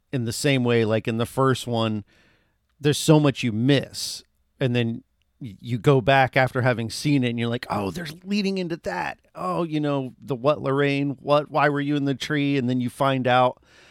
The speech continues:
and you go back and you see that conversation, and now you know. This does a lot more, like,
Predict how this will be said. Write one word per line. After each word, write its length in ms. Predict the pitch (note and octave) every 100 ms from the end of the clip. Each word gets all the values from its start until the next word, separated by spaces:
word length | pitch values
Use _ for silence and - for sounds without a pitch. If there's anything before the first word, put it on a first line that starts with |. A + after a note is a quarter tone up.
| _ _
and 120 | C3
you 80 | C3
go 160 | C#3 C3+
back 320 | C3 B2+ -
and 120 | B2+
you 80 | A#2+
see 220 | - C#3
that 200 | B2+ B2+
conversation, 720 | B2+ B2+ B2 - A#2+ A#2 C#3
and 160 | A#2 G#2
now 140 | A#2
you 180 | B2 A#2
know. 320 | A2+ A#2+ A#2+ - - - - -
This 300 | F3+ D4+ -
does 520 | F#3+ E3 D3 A#2+ - -
a 80 | C3+
lot 400 | C#3+ D#3+ D#3+ D#3
more, 420 | D3+ D3 C#3+ C3+
like, 460 | B2 C3 A#2 -